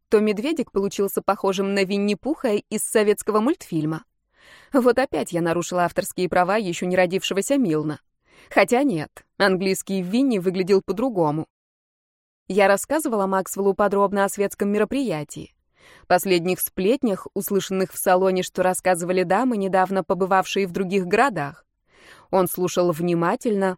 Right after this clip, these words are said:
азартно всплёскивал руками, смешно округлял глаза, якобы в изумлении. В общем, дурачился как мог. Если бы я его не знала, приняла бы за чистую монету. Нечаянно взглянув в сторону двери,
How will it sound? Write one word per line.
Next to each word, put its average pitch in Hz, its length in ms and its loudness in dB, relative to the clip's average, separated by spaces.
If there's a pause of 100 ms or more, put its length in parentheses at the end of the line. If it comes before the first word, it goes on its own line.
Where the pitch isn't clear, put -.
(120)
азартно 240 500 0
всплёскивал 185 680 -2
руками, 208 540 0 (240)
смешно 208 460 0
округлял 196 480 4
глаза, 196 440 4
якобы 214 440 0
в 208 120 0
изумлении. 165 680 0 (400)
В 254 120 6
общем, 240 520 0
дурачился 233 580 4
как 311 200 -2
мог. 165 320 -4 (520)
Если 190 320 0
бы 170 140 -2
я 180 160 4
его 180 160 4
не 185 120 2
знала, 214 360 0
приняла 196 400 2
бы 196 100 0
за 202 160 2
чистую 208 400 -2
монету. 208 500 -2 (600)
Нечаянно 196 520 2
взглянув 185 440 -2
в - 20 -12
сторону 190 380 0
двери, 254 400 -2